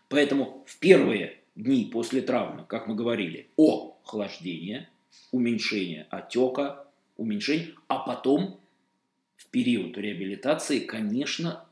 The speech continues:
тепло, улучшение кровоснабжения, массаж – разминание тканей, тёплый душ,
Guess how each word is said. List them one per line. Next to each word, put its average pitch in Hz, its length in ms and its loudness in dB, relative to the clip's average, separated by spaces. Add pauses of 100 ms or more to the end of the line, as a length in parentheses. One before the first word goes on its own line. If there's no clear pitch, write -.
(140)
тепло, - 720 -4 (220)
улучшение 123 960 -4 (200)
кровоснабжения, 113 1000 -6 (260)
массаж – - 880 -2 (220)
разминание 139 840 0
тканей, - 420 -8 (400)
тёплый 143 440 4
душ, 120 240 2